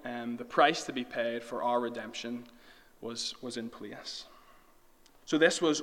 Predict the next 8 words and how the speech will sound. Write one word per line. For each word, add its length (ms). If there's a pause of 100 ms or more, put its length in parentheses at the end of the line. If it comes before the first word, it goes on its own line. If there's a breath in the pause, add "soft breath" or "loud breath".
always 720 (380 loud breath)
the 80
plan. 460 (500 loud breath)
Revelation 580
thirteen 580
tells 360
us 200
that 260